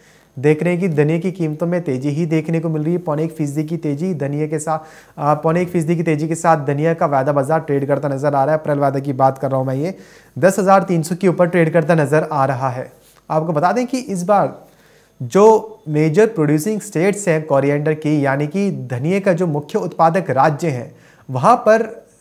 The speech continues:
धनिया की बुआई इस बार कम देखने को मिली है। धनिया की बुआई कम है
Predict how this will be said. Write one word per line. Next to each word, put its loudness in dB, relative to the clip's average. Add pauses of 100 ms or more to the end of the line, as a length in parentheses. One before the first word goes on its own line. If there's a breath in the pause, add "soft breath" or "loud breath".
धनिया 0
की -2
बुआई 2 (160)
इस -2
बार 2
कम 2
देखने 0
को -6
मिली -6
है। -12 (520 soft breath)
धनिया 2
की -2
बुआई 2
कम 2
है 2